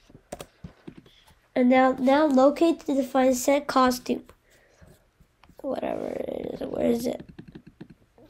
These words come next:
Every time I need to locate something, I just need to, like, without the, like, the help of Scratch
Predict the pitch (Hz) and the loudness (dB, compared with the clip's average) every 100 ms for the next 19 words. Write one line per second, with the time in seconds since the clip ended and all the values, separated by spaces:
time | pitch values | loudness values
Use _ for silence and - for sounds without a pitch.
0 | - _ _ _ - - _ - - - | -20 _ _ _ -20 -20 _ -20 -20 -20
1 | - _ - _ 254 254 294 277 277 269 | -20 _ -20 _ 4 6 6 6 4 6
2 | 254 240 254 262 240 240 247 262 - 277 | 6 6 8 8 10 10 8 8 6 4
3 | 247 285 269 262 233 254 247 262 233 233 | 4 2 4 4 6 6 6 8 8 6
4 | - - - - - - - - - 262 | 2 -4 -20 -20 -20 -20 -20 -2 6 8
5 | 269 285 - 262 254 240 240 233 233 220 | 10 6 4 4 6 6 4 4 4 4
6 | 247 254 254 247 - 254 | 4 6 4 2 2 2